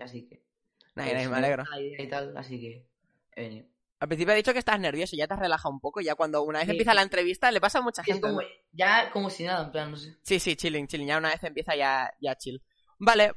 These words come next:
Speaker 2: pues ahora que, <laughs> que me has dicho lo del Minecraft,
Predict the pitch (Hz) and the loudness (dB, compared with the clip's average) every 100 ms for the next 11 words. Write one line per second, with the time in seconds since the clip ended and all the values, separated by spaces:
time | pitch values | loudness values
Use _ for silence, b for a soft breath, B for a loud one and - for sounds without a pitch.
0 | - 202 185 185 185 - 214 247 247 - | 6 10 10 10 8 6 6 8 6 4
1 | - - 180 196 226 233 208 190 190 233 | 2 -6 2 2 2 4 6 6 4 0
2 | 220 196 - | 2 2 2